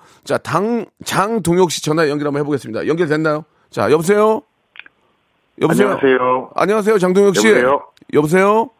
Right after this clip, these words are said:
Speaker 2: 예, 안녕하세요.
Speaker 1: 잘 들리세요?
Speaker 2: 예, 여보세요?
Speaker 1: 잘,
Speaker 2: 예, 잘 들립니다.
Speaker 1: 예, 예. 아니, 지금 미국에 계십니까?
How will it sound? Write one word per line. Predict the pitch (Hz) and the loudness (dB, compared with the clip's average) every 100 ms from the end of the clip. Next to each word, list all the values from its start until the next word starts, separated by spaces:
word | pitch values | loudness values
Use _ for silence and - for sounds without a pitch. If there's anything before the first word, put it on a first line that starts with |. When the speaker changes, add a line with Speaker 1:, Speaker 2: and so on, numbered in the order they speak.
| 117 | 0
Speaker 2:
예, | |
안녕하세요. | 120 107 110 101 117 101 - | 0 0 -4 -2 0 -2 -2
Speaker 1:
잘 | 160 160 | -2 0
들리세요? | 175 190 - | 0 2 2
Speaker 2:
예, | |
여보세요? | 208 156 156 160 - _ _ _ _ _ _ - _ - - | 2 2 2 -2 -6 _ _ _ _ _ _ -20 _ -10 -2
Speaker 1:
잘, | 156 | 0
Speaker 2:
예, | 143 | 2
잘 | 156 147 | 0 0
들립니다. | 131 127 107 95 | 0 0 0 0
Speaker 1:
예, | 135 170 190 | 0 2 2
예. | 160 147 | 2 0
아니, | 151 180 | -2 -2
지금 | 208 | -2
미국에 | 170 190 226 | 0 0 2
계십니까? | 202 165 170 151 175 269 | 0 0 -2 0 0 0